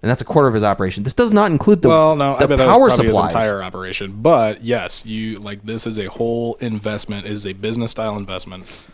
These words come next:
Speaker 2: There was even, um, I guess you could say little, like, I wouldn't call 'em, like, scams, but just little, uh, corners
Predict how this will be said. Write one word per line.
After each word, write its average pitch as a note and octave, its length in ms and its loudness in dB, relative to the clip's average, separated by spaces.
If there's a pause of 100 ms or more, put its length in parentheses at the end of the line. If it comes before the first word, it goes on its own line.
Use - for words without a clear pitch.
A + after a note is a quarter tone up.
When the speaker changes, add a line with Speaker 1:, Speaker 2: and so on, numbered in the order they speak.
(260)
Speaker 2:
There A2 100 -4
was G#2 160 -2
even, G2+ 360 -6
um, F#2 460 -12 (140)
I F#2+ 120 -18
guess F#2+ 180 -10
you G2+ 80 -14
could F#2+ 120 -16
say F#2+ 140 -12
little, G2 260 -14
like, F#2 520 -14 (220)
I - 40 -14
wouldn't G2+ 160 -12
call G#2 120 -10
'em, G2 80 -12
like, F#2 140 -10
scams, G2 540 -6
but F#2+ 120 -16
just F#2+ 160 -10
little, F#2+ 300 -10
uh, F#2 240 -10
corners G2+ 600 -8